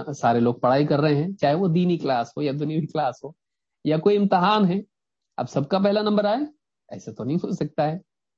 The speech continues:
زیادہ سب سے آ-، آ-، ایک پوزیشن اگر ہے، مثلاً انٹرویو ہو رہا ہے اور اس میں سارے مسلمان شریک ہیں، اب اس انٹرویو میں ایک ہی پوزیشن ہے، اب کیا وہ یہ چاہے گا سب کو مل جائے؟ ممکن ہی نہیں۔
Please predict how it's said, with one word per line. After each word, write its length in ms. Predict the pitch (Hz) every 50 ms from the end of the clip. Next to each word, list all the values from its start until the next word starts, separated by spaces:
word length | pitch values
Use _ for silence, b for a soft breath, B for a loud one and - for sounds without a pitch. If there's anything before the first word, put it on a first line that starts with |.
| _ _ _ _ _ _ _ _ _
زیادہ 340 | 117 120 127 127 127 147 151 147
سب 140 | - 139 143
سے 260 | - - 143 131 - -
آ-، 340 | - 131 127 143 - - 139
آ-، 40 | - -
ایک 300 | 170 180 208 202 208 -
پوزیشن 440 | 196 185 190 208 196 208 202 180 156
اگر 200 | 135 131 117 110
ہے، 140 | 110 117 120
مثلاً 440 | 120 117 - 127 117 127 156 185 196 - _ _ _ _ _ _ _ _ _ _ _
انٹرویو 420 | - 147 143 - 165 175 185 175
ہو 160 | 156 156 156
رہا 200 | 151 151 143 131
ہے 100 | 135 160
اور 120 | 196 202 202
اس 180 | 170 - -
میں 220 | 185 190 202 208 - -
سارے 280 | _ _ 285 320 349 330
مسلمان 520 | 247 202 202 - 175 156 165 147 147 139
شریک 340 | 139 - - 131 123 117 117 -
ہیں، 60 | - - _ _ _ _ _ _ _ _ _ _ _ _ _ _
اب 160 | 180 185 185 208
اس 180 | 196 202 - -
انٹرویو 340 | - 185 175 - 202 208 196
میں 200 | 208 208 214 208 208 - _ _
ایک 300 | 175 185 208 226 202 -
ہی 80 | 285 226
پوزیشن 460 | - 196 185 196 190 196 - 156 135
ہے، 180 | - - _ - _ _ _ _ _ _ _ _ _ _ _ _ _ _
اب 200 | 127 123 - _
کیا 120 | 160 147
وہ 120 | 143 147
یہ 80 | 143 139
چاہے 280 | - 151 143 156 180 220
گا 60 | 190
سب 220 | - 156 156 151
کو 100 | - 196
مل 160 | 202 202 202
جائے؟ 180 | 190 202 208 233
ممکن 400 | 254 131 135 135 139 - - 226
ہی 80 | 294 320
نہیں۔ 220 | 330 269 143